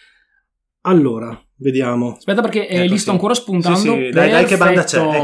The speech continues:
Speaker 3: Eccoci.
Speaker 2: perfetto.
Speaker 1: C'è sempre
Speaker 3: Andrea Bolognini si è già
Speaker 2: Perfetto.
Speaker 3: unito a noi, quindi ciao Andrea, pre-, ben arrivato il primo, il primo ospite <laughs>
Speaker 2: Ho già
Speaker 3: della
Speaker 2: qui un'anteprima per
Speaker 3: Esatto.
Speaker 2: chi è qui con noi adesso.
Speaker 3: Fermo, fermo, che poi chiudono tutto.
Speaker 2: Eh sì.
Speaker 1: Esatto.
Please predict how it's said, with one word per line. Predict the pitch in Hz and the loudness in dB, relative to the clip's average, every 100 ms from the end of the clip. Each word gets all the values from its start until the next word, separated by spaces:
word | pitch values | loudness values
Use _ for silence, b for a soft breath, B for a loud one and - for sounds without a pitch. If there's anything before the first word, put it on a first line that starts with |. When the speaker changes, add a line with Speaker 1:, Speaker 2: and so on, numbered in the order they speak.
| 143 | 0
Speaker 3:
Eccoci. | 185 | 0
Speaker 2:
perfetto. | 151 139 131 - 117 | 0 0 -2 -6 -4
Speaker 1:
C'è | 143 | -2
sempre | - 151 160 | 0 2 4
Speaker 3:
Andrea | 185 | 4
Bolognini | 185 190 190 196 180 | 4 4 4 2 0
si | 175 | -2
è | |
già | 151 165 156 147 | 0 2 4 2
Speaker 2:
Perfetto. | 147 | 0
Speaker 3:
unito | 165 170 190 | -2 -2 -2
a | |
noi, | 196 220 226 | 0 0 0
quindi | 170 156 147 | -2 -4 -2
ciao | 156 151 | -2 -2
Andrea, | 190 190 202 185 | -2 0 0 -2
pre-, | - 156 | -4 -6
ben | 147 170 175 | 0 0 2
arrivato | 160 175 165 170 175 | 0 0 2 2 0
il | 170 | -4
primo, | 156 143 143 135 123 113 b b b b b - | -4 -6 -4 -4 -6 -8 b b b b b -12
il | |
primo | 135 170 170 170 | -4 0 0 0
ospite | 151 - 120 117 | -4 -6 -8 -8
<laughs> | 113 175 165 175 131 | -4 -2 0 -2 0
Speaker 2:
Ho | 147 | 0
già | 185 | 0
Speaker 3:
della | 190 | 0
Speaker 2:
qui | 220 | 2
un'anteprima | 226 220 220 180 196 214 | 2 4 2 0 0 0
per | 190 - | 0 0
Speaker 3:
Esatto. | |
Speaker 2:
chi | 208 | 2
è | 202 | 0
qui | 196 202 | 0 -2
con | 208 190 | 0 2
noi | 185 208 | 2 2
adesso. | 185 170 165 175 | 2 2 2 4
Speaker 3:
Fermo, | 190 185 | 4 2
fermo, | 196 208 226 | 2 4 4
che | 220 | 2
poi | 196 202 | 0 0
chiudono | 202 196 185 | 0 2 2
tutto. | - 165 - 135 110 - | 0 -2 -2 -2 -2 -4
Speaker 2:
Eh | 147 | -6
sì. | - 135 | -6 -8
Speaker 1:
Esatto. | 113 104 - 151 | -10 -12 -10 -12